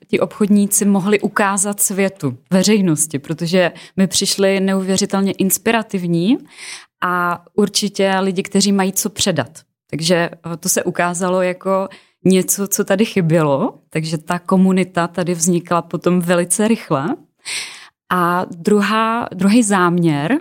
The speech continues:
Business Animals byla ta mise a to bylo takový jako refresh toho obchodnického řemesla, protože obchodník, eh, má tady v Čechách, eh, docela špatný renomé a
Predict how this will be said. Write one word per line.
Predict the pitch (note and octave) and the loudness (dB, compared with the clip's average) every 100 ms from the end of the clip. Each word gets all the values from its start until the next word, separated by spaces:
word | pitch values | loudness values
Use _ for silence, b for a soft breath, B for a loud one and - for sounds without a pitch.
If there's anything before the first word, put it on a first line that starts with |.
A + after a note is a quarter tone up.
| - | -2
Business | F3+ E3+ F#3 - | -6 0 0 2
Animals | F#3+ F3 D#3+ C#3+ G3 F4 - - | 2 2 2 0 0 -2 -4 -6
byla | F3+ F#3 F#3+ | 0 0 0
ta | - A3+ | 0 4
mise | G#3+ G3+ - - D3 A#2+ C4+ _ _ B B B B B - | 6 4 2 0 0 -2 -8 _ _ B B B B B -12
a | E3 D#3+ | -6 -6
to | D#3+ D#3+ F#3 | -6 -6 -4
bylo | G3+ G3+ G3+ G#3 G#3 - _ | 0 0 0 0 -2 -6 _
takový | G3+ - G#3 | -6 2 2
jako | G#3 G#3 G#3 | 2 -2 -2
refresh | A3 - F#3+ E3+ F3+ - - | -2 0 -2 0 -2 -4 -10
toho | - F#3 G3 | -2 0 2
obchodnického | F3+ - F#3+ F#3+ - G#3 G#3 | -2 0 0 0 0 0 2
řemesla, | G#3+ G3+ F#3+ - E3 D3 F3 - _ - | 2 2 0 -2 0 0 -2 -6 _ -6
protože | E3+ E3 F3 F3 E3+ F3 F3 B B B | -4 -4 -4 -2 0 0 0 B B B
obchodník, | G3+ - - A3+ F#3 F3 F#3+ - - | -6 -4 -2 0 2 2 0 -8 -8
eh, | F#3 F3 | -2 0
má | F3 F3 | 0 0
tady | F#3 G3+ | -2 -4
v | - | -4
Čechách, | - F3+ F#3+ F#3 - - | -4 -2 -2 -4 -10 -14
eh, | F3 E3+ D#3+ E3+ _ _ _ - E3+ | -10 -8 -10 -16 _ _ _ -4 0
docela | F#3 F#3 F3+ G3 | 0 2 0 0
špatný | - F#3+ F#3 G3 G3+ | -2 -6 -2 2 2
renomé | G3+ F#3 F3+ E3+ D#3+ A#3+ D#4+ B B B B B - | 2 0 2 2 0 -2 -6 B B B B B -6
a | F3 E3+ E3+ | -2 -4 -6